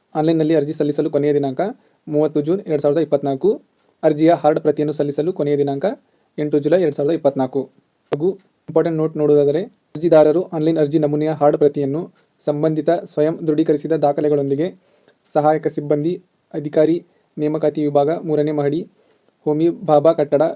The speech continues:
ಇಂದಿರಾ ಗಾಂಧಿ ಸೆಂಟರ್ for Atomic Research ಕಲ್ಪಾಕಂ ಚೆಂಗಲ್ಪಟ್ಟು ಜಿಲ್ಲೆ ತಮಿಳುನಾಡು ಇವರಿಗೆ ಕಳುಹಿಸಬೇಕು. ಎಕ್ಸಾಮ್ ಸೆಂಟರ್ ನೋಡುವುದಾದರೆ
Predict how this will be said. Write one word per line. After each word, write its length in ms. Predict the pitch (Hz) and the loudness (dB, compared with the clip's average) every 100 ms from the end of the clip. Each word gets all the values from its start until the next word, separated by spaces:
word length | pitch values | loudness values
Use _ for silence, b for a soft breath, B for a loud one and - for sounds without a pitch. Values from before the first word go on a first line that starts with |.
| 160 | -4
ಇಂದಿರಾ 240 | 147 156 | 0 2
ಗಾಂಧಿ 200 | 151 147 | 0 -2
ಸೆಂಟರ್ 340 | 151 139 165 220 _ _ _ - | -4 -2 -2 -2 _ _ _ 2
for 240 | 151 156 | 4 4
Atomic 240 | 156 151 170 | 0 0 0
Research 320 | 147 160 151 - _ _ _ - | 2 0 0 -10 _ _ _ 0
ಕಲ್ಪಾಕಂ 540 | 143 147 151 160 143 - | 2 4 2 0 -2 -8
ಚೆಂಗಲ್ಪಟ್ಟು 640 | 151 151 156 151 170 190 | -4 -2 0 0 2 2
ಜಿಲ್ಲೆ 280 | 175 151 160 | 0 -2 -2
ತಮಿಳುನಾಡು 520 | 170 147 151 147 147 | 0 0 0 2 0
ಇವರಿಗೆ 280 | - 147 147 | 2 0 0
ಕಳುಹಿಸಬೇಕು. 640 | 165 143 151 143 139 147 - _ _ _ | 0 0 2 2 2 0 -2 _ _ _
ಎಕ್ಸಾಮ್ 340 | 160 147 160 160 | -4 0 -2 -2
ಸೆಂಟರ್ 380 | 156 165 175 | -2 -2 -2
ನೋಡುವುದಾದರೆ 560 | 185 156 147 147 143 165 | -2 0 2 2 2 0